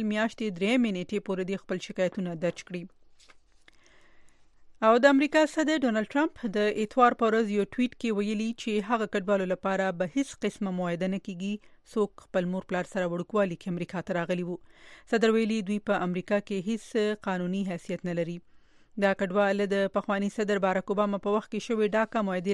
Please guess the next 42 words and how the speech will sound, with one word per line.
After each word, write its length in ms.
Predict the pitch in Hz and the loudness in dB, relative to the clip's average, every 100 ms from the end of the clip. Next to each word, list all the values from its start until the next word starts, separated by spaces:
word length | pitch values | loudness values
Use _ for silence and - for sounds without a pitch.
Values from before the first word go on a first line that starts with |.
| 202 | 0
لاندې 280 | 214 208 185 | 0 -2 -2
امریکا 260 | 180 208 | -2 -2
کې 180 | 196 214 202 | -2 -4 -4
د 80 | 175 | -4
اوسېدو 300 | 170 185 190 190 | -4 -6 -4 -4
او 100 | 175 - 202 | -4 -4 -4
کار 180 | 180 - | -4 -4
کولو 240 | 180 170 170 | -6 -4 -4
اجازه 380 | 175 170 175 | -4 -2 -4
لري. 180 | 170 170 - - - - - - - | -6 -10 -14 -20 -20 -20 -20 -20 -4
صدر 180 | 269 277 302 | 4 6 6
ټرمپ 200 | 277 262 | 4 4
وړاندې 320 | 269 269 262 | 4 4 2
د 80 | 240 | 0
کانګرس 360 | 214 196 214 - | 0 -2 -2 -2
ډیموکرات 400 | 208 190 185 214 202 | -4 -4 -4 -4 -2
غړو 180 | 202 202 190 | 0 0 -2
ته 80 | 202 | -2
وړاندیز 340 | 185 185 185 - | -2 -2 -4 -4
کړی 180 | 254 220 | -2 0
و 160 | 208 277 | 0 -4
چې 160 | - 214 | -6 -6
که 180 | 214 202 | -4 -2
د 80 | 190 | -2
ډیموکرات 420 | 190 190 226 208 - - | -4 -4 -4 -4 -8 -6
ګوند 200 | 214 208 202 | -2 0 0
غړي 200 | 214 226 - - - - 190 | 0 -2 -8 -20 -20 -10 -4
د 100 | 202 202 | -2 0
مکسیکو 420 | 202 - 240 277 | -2 -4 -2 0
سره 240 | 262 240 208 | 2 0 0
په 100 | - | 0
پوله 180 | 247 226 202 | 2 2 4
دیوال 280 | 202 214 202 | 4 4 2
جوړولو 320 | 190 196 190 180 | -2 0 0 -2
لپاره 340 | 190 202 196 202 196 | 0 0 2 0 0
د 60 | 175 - | -4 -2
فنډ 300 | 226 208 190 | 0 0 -2
منظورولو 640 | 190 175 196 196 202 254 226 - | -4 -4 -4 0 2 2 0 -2
کې 340 | 214 208 196 | -2 0 0
ریپبلیکن 560 | 190 220 208 208 214 202 | 0 -2 0 -2 -2 -2
ګوند 180 | 202 196 | -2 -2
سره 220 | 233 185 | -2 -2